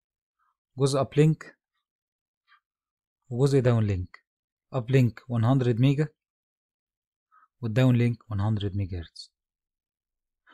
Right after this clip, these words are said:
طيب، موبايل حضرتك ينفع يطلع ياخد ال، ال وان هندرد ميجا هرتز كلها في الأب والداون؟ ممكن، ممكن لو هو بيسبورت، وهكلمك في حتة السبورت دي، بس ممكن حضرتك تطلع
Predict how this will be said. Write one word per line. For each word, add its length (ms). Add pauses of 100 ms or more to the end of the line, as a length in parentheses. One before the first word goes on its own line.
(400)
طيب، 240 (180)
موبايل 260
حضرتك 560 (200)
ينفع 420
يطلع 400
ياخد 440 (1400)
ال، 440
ال 120
وان 140
هندرد 380
ميجا 240
هرتز 200
كلها 340
في 80
الأب 240
والداون؟ 340
ممكن، 380 (1000)
ممكن 260 (920)
لو 80
هو 140
بيسبورت، 540
وهكلمك 360
في 60
حتة 200
السبورت 520
دي، 100 (520)
بس 240
ممكن 300
حضرتك 440
تطلع 480